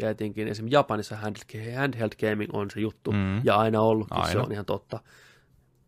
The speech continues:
Speaker 1: Johtuen ihan sitä, miten se maailman moni asia toimii, pitkät työmatkat, paljon mennään junalla ja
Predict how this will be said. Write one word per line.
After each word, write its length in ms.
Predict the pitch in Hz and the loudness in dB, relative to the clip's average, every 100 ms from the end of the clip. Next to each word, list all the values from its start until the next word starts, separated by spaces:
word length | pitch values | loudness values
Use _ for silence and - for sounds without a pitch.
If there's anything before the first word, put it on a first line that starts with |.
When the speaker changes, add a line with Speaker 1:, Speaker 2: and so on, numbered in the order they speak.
| _ | _
Speaker 1:
Johtuen 460 | 151 107 - 110 110 | -4 -4 -2 -4 -2
ihan 160 | 107 101 | -6 -8
sitä, 300 | 104 104 98 _ _ _ - | -4 -4 -6 _ _ _ -14
miten 260 | 113 101 | -10 -10
se 100 | 98 | -10
maailman 460 | 104 107 104 104 98 - _ - | -6 -4 -4 -4 -10 -18 _ -12
moni 280 | 113 107 110 | -6 -4 -4
asia 220 | 101 104 | -4 -4
toimii, 440 | - 120 110 107 | 2 2 4 0
pitkät 360 | 104 107 104 - | -2 -6 -6 -4
työmatkat, 580 | 110 104 107 - 104 - | -2 -2 -4 -8 -10 -4
paljon 320 | 113 107 101 175 | -2 -2 -6 -8
mennään 360 | 104 104 104 | -10 -8 -6
junalla 400 | 107 107 98 101 | -4 -4 -4 -4
ja 160 | 101 98 | -4 -4